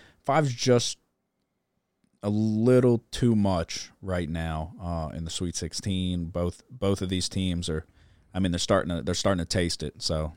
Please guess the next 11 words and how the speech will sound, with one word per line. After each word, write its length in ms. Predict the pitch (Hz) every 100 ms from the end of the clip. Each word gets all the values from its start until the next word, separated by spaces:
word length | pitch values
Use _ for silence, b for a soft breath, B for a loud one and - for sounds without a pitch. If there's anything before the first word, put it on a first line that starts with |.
| -
they're 100 | 80
getting 240 | 85 80
close 340 | - 87 85 -
to, 220 | 87 80
uh, 240 | 78 78 80 _ _ _ _ _ -
making 260 | 90 87
their 100 | 85
way 120 | 82 87
to 40 |
New 140 | 85
Orleans. 480 | 85 95 82 80 -